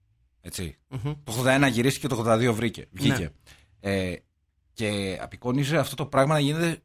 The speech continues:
Speaker 1: στο χίλια εννιακόσια ενενήντα. Δηλαδή, φαντάσου τι άποψη είχαν για τη Νέα Υόρκη τότε,
Speaker 2: <laughs>
Speaker 1: ως πόλη. Και το τι
Speaker 2: Ότι,
Speaker 1: γινόταν.
Speaker 2: ότι σε επτά χρόνια θα ξεμπουρδελέψουν τελείως,
Speaker 1: Αυτό
Speaker 2: ναι.
Speaker 1: που λέγαμε και την άλλη φορά, ε, δεν γυρίζει,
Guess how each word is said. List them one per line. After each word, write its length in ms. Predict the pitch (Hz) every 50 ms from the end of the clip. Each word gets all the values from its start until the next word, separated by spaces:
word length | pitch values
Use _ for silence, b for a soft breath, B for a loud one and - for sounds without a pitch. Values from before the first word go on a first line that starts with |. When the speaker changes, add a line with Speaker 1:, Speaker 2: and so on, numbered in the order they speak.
| _ _ _
Speaker 1:
στο 140 | - -
χίλια 80 | 110 98
εννιακόσια 340 | 143 143 139 139 139 120 156
ενενήντα. 560 | 151 135 120 117 131 127 117 85 76 - - _ _ _ _ _ _ _ _
Δηλαδή, 200 | 98 113 120 -
φαντάσου 840 | - 139 120 117 104 113 110 113 107 - - - 127 139 120 - _ -
τι 120 | - 151 147
άποψη 440 | 143 151 160 180 156 - - - 160
είχαν 160 | - 175 170
για 140 | 156 156 131
τη 100 | 120 117
Νέα 220 | 117 131 139 143
Υόρκη 340 | 139 131 131 135 135 - -
τότε, 380 | - - 113 110 - - 78 - - - - -
Speaker 2:
<laughs> 200 | 196 - - -
Speaker 1:
ως 260 | - 127 131 - -
πόλη. 400 | - - 117 107 92 85 80 78 - _ _ _ _ _ _ _ _ B B B B B
Και 60 | -
το 60 | 127
τι 60 | 123 -
Speaker 2:
Ότι, 160 | 135 151 190
Speaker 1:
γινόταν. 500 | 185 - 139 143 139 131 - 110 98 92
Speaker 2:
ότι 180 | 175 165 180
σε 140 | 170 - 185
επτά 260 | 170 - - 214 233
χρόνια 300 | 190 170 190 214 214 226
θα 80 | 214 220
ξεμπουρδελέψουν 680 | 208 - 208 175 190 190 185 185 190 214 214 214 - 151
τελείως, 240 | 139 143 160 165 151 135
Speaker 1:
Αυτό 60 | 160 160
Speaker 2:
ναι. 100 | 143 135
Speaker 1:
που 60 | 143
λέγαμε 320 | 143 143 147 156 156 151 139
και 80 | 131
την 180 | 117 123 120 127
άλλη 140 | 135 143 139
φορά, 440 | 143 - 123 113 120 135 135 - _
ε, 100 | - 151
δεν 200 | 131 139 185 196
γυρίζει, 440 | 165 143 135 123 113 107 95 95